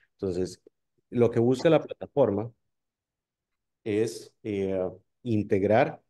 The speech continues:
y, eh, y abarcar, eh,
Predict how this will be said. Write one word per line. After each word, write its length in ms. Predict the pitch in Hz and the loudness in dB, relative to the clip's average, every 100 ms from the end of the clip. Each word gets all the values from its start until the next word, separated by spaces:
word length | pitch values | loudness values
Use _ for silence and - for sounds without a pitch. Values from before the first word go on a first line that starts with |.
| _ _ - | _ _ -12
y, 420 | 104 98 95 95 | -6 -2 -2 0
eh, 200 | 92 87 - - | 0 -2 -8 -10
y 180 | 107 | -2
abarcar, 640 | 95 90 92 - 101 117 117 _ _ _ _ | 0 0 -2 -2 0 0 -2 _ _ _ _
eh, 300 | 104 92 87 | -4 -2 -2